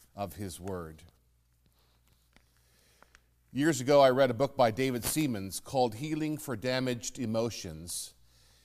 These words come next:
in which he talks about this story, about this woman and what Jesus was able to do for her. Some translations say that this woman had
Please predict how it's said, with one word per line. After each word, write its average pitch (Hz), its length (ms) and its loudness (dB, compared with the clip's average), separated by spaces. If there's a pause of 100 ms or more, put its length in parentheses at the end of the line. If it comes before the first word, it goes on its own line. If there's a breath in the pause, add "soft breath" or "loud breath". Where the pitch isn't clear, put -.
(220 soft breath)
in 135 220 -4
which - 580 -4
he 156 300 -8
talks 220 320 0
about 127 280 2
this 135 140 -6
story, 107 560 -2 (920 soft breath)
about 135 360 2
this 147 220 -4
woman 107 640 -4
and 110 420 -6 (400 soft breath)
what 127 180 -6
Jesus 127 400 -4
was 110 160 -6
able 117 260 -4
to - 120 -14
do 113 260 -4
for 104 200 -10
her. 92 380 -2 (1700 soft breath)
Some 233 280 0
translations 143 800 0
say 139 340 0
that 123 200 -2
this 131 160 -4
woman 170 320 0
had 143 480 2